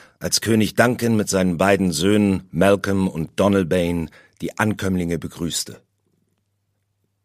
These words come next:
Er umarmte Macbeth. „Oh, würdigster Vetter, ihr habt mehr verdient, als ich euch jemals zahlen kann.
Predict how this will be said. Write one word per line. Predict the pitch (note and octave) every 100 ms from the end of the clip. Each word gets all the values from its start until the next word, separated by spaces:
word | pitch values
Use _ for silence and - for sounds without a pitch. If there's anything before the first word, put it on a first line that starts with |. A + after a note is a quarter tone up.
| _ _ _
Er | F#2+ G#2+
umarmte | A#2+ - A#2 A#2+ G2
Macbeth. | D#2+ - C#2 - - _ _ _ _ _ _ _ _ _ _ _ _ _ _ _ -
„Oh, | G#2 A#2+ A2 G#2
würdigster | D#2+ A2 A2 G2+ - - G2
Vetter, | - G#2 F#2+ F2+ - _ _ _ _ _ _ _ _ _
ihr | G#2+ B2+ B2+
habt | B2 -
mehr | A#2 C3 C#3
verdient, | B2+ G2 A2+ B2+ B2
als | - A2 -
ich | A2 -
euch | G#2+ G2+
jemals | A#2 A#2 A2 - -
zahlen | A2+ G2 E2 C#2+
kann. | D#2+ D2 -